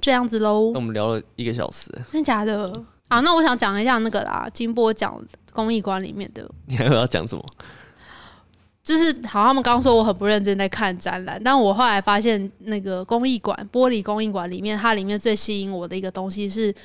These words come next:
Speaker 1: 它有做一系列的展品是给盲人看。
Speaker 2: 嗯。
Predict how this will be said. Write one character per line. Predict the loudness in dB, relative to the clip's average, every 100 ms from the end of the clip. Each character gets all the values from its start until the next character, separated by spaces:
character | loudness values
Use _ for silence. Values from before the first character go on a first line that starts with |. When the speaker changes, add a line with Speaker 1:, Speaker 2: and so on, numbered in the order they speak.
| -20 -2
Speaker 1:
它 | 2
有 | 2 2 -2
做 | -2 0 0 0
一 | -4
系 | 0 2
列 | 2
的 | 2 -2
展 | -4 -4
品 | -6
是 | -4 -4
给 | -4 -6
盲 | -4 -6 -4
人 | -6 -6
看。 | -6 -6 -6 -16 _ -12 -4
Speaker 2:
嗯。 | -4 -4